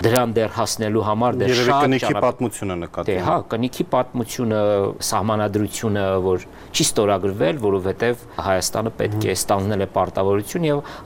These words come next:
Speaker 1: ասել է այդ պարտավորությունը կկատարի։ Եվ Հայաստանը լավ օրից չի, որ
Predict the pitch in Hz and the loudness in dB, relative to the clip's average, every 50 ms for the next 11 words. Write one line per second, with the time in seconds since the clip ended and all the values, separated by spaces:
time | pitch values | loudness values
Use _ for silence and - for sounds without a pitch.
0 | - - - 127 120 117 113 - - - 98 92 - - 104 98 101 101 - - | 0 2 2 2 2 2 0 0 0 -2 -2 -2 -2 -2 -2 -2 -2 -2 -4 -4
1 | 117 113 - - 104 - - 98 92 - - 95 87 85 82 - - - - - | -4 -2 -2 -2 -2 0 0 0 0 0 0 0 0 -2 -4 -8 -12 -16 -16 -16
2 | - - - 120 123 117 117 107 113 110 107 - - 131 123 123 127 123 120 - | -4 0 2 2 2 2 0 0 0 0 0 0 0 0 0 2 2 0 -2 -4
3 | - - - 113 104 113 123 120 110 113 104 101 101 - - - - - 92 87 | -8 -8 -2 0 2 4 4 4 2 0 0 0 -2 -4 -8 -8 -8 -4 -2 0
4 | 92 90 85 - | 0 0 0 -2